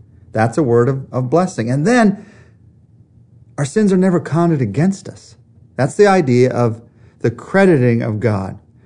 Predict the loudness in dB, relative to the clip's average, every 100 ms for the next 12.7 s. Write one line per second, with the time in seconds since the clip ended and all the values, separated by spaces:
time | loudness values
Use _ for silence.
0 | _ 0 0 2 2 2 2 2 2 2
1 | 2 0 -2 -2 0 -2 0 0 0 -2
2 | -4 0 0 -2 -8 -10 -12 -14 -6 0
3 | 0 0 -2 -4 -2 -2 -2 -4 -2 -2
4 | -2 -2 -2 -2 -2 -2 -6 -6 -4 -4
5 | -6 -14 _ _ _ _ -2 2 4 4
6 | 2 0 2 2 2 2 0 -2 -2 0
7 | -2 -4 -12 -4 0 0 -2 -2 -2 -2
8 | -8 -4 -2 0 2 2 2 0 0 0
9 | 0 -2 -4 -14 -16 _ _ -6 -2 0
10 | -2 -2 0 2 4 2 2 -2 -2 -2
11 | -4 -4 -2 0 2 2 2 0 0 0
12 | 0 -2 -2 -2 -2 -2